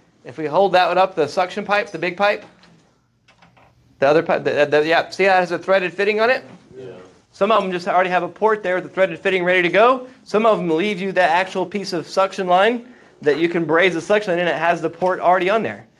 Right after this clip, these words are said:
Speaker 1: But either way, you, uh, mount the suction line, screw that on, screw this on, screw that on.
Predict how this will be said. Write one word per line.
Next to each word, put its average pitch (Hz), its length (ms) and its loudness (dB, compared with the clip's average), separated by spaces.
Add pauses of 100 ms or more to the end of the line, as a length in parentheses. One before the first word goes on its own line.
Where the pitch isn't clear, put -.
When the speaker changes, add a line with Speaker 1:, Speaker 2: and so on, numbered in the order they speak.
(280)
Speaker 1:
But 156 100 -2
either 196 180 4
way, 214 240 4 (380)
you, 165 180 -2
uh, 170 160 4
mount 180 240 0
the 180 80 -10
suction 202 380 -4
line, 220 220 -2
screw 202 260 0
that 208 180 4
on, 226 240 2
screw 208 240 0
this 208 200 2
on, 226 200 4
screw 214 240 2
that 214 220 4
on. 240 380 2